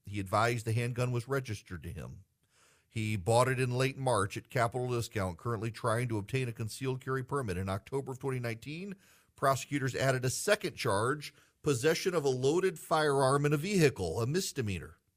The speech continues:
He pled guilty to the lesser misdemeanor charge, and prosecutors dismissed the felony charge. We have received numerous requests on this matter and are working to respond to these accurately.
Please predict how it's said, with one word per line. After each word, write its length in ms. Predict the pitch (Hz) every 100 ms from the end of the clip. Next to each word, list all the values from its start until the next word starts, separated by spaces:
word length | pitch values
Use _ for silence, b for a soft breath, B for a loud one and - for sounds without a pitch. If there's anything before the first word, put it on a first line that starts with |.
| _ _ _ _ _ _ _ _ _ _ b b b b
He 180 | 147 151
pled 440 | - 151 135 113
guilty 440 | 107 175 196 170 143
to 120 | 147
the 80 | 123
lesser 460 | 131 165 - 156
misdemeanor 560 | 120 120 - 113 110 104
charge, 380 | - 117 147 135
and 100 | 110
prosecutors 560 | 135 131 - 131 120
dismissed 600 | 98 139 143 127 127 -
the 60 | 131
felony 400 | 156 185 156 101
charge. 540 | - - - - - _ _ _ _ _ _ _ _ _ _ _ _ _ _ _ _ _ b b b b -
We 160 | 117
have 120 | 120 107
received 400 | 113 - 127 123
numerous 360 | 127 123 117
requests 400 | 113 147 147 147
on 100 | 135
this 140 | 131 151
matter 220 | 165 165
and 80 | 117
are 40 |
working 320 | 104 113 135
to 80 | 113
respond 720 | 107 - - 104 110 110 107 - b b b
to 160 | - 107
these 400 | 101 98 95 - _ _
accurately. 640 | - 110 82 78 - -